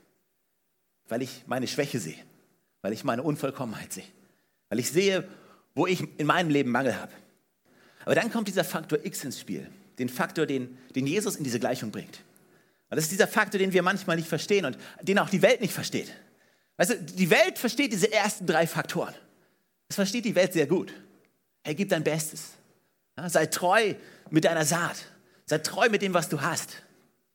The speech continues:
Aber hier ist mein zweiter Punkt. Weißt du, Gottes Gnade, dieser X-Faktor ist Gottes Gnade.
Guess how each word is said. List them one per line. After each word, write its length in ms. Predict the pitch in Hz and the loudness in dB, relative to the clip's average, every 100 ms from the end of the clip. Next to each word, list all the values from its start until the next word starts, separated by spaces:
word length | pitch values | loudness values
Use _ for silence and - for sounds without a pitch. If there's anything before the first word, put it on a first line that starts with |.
| _ _ _ _ _ _ - _ - | _ _ _ _ _ _ -20 _ -2
Aber 100 | 143 | 2
hier 80 | |
ist 60 | 196 | 2
mein 180 | 185 165 | 0 0
zweiter 280 | 180 185 175 | 0 0 0
Punkt. 380 | - 110 - - - - - - - | -2 -4 -6 -18 -20 -20 -20 -20 -12
Weißt 120 | 127 | -6
du, 60 | 147 | 2
Gottes 300 | 226 226 196 | 2 2 -2
Gnade, 320 | 156 165 151 | 0 0 2
dieser 200 | 135 - | 0 2
X-Faktor 560 | 233 - - 151 127 | 0 0 -4 -2 -2
ist 120 | 104 - | -2 -2
Gottes 240 | 156 151 | -2 -2
Gnade. 400 | 143 127 120 101 | -4 -2 -2 -4